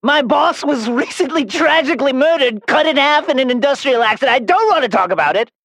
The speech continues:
but a person I work with, I thought we were co-equal, both vice presidents of the organization, has surpassed me and is now my boss.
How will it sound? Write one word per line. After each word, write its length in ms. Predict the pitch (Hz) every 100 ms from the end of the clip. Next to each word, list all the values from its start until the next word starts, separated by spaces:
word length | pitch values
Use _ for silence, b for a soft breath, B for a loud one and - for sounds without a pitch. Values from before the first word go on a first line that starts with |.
| _ _ _ -
but 280 | 302 302 _ _ -
a 60 | 247
person 300 | - 285 349
I 180 | 330
work 240 | 311 359 415
with, 160 | 311
I 140 | 294 285
thought 180 | 320 330
we 120 | 330
were 100 | 285
co-equal, 720 | - 349 339 339 - 254 269
both 260 | 254 294
vice 280 | 240 262 254
presidents 520 | - 240 254 262 240
of 80 | 233
the 140 | 240 254
organization, 680 | 247 247 233 302 - 226 247 _ _ _
has 260 | - 330 330
surpassed 640 | 381 359 - 415 440 -
me 320 | 277 262 254 403 b b b _
and 180 | 339 392
is 200 | 415 339
now 240 | 311 294
my 180 | 311 330
boss. 680 | 339 392 359 - - -